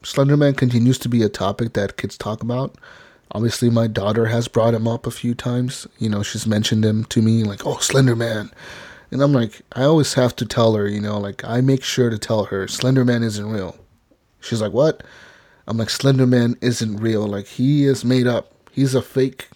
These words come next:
thing." <laughs> You know what I mean? Like, I try to tell her, you know, like, like, he is not real. But little kids are not gonna really believe you. They're always gonna be creeped out by it. But you gotta kinda, like, reassure them, you know what I mean? Like,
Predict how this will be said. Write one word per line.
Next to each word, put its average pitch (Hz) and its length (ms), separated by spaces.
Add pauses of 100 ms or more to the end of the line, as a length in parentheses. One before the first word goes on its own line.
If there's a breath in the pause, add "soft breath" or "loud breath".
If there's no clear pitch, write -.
(180)
thing." 110 460
<laughs> - 60 (380 loud breath)
You 175 120
know 147 60 (100)
what 151 120
I 143 40
mean? 151 200
Like, 123 180 (380 loud breath)
I 143 80
try 151 260
to 151 100
tell 143 280
her, 131 140
you 113 180
know, 117 100
like, 113 240
like, 110 160
he 160 180
is 135 140
not 135 260
real. 143 220
But 143 160
little 180 220
kids 156 260
are 131 60
not 120 160
gonna 113 160
really 117 220
believe 107 380
you. 123 220
They're 110 120
always 117 160
gonna 110 160
be 104 100
creeped - 360
out 104 200
by 107 160
it. 107 240 (640 loud breath)
But 131 140
you 131 100
gotta 135 260
kinda, 123 280
like, 113 180
reassure 123 520
them, 107 220
you 107 80
know 107 80
what 110 100
I 107 60
mean? 113 220
Like, 104 260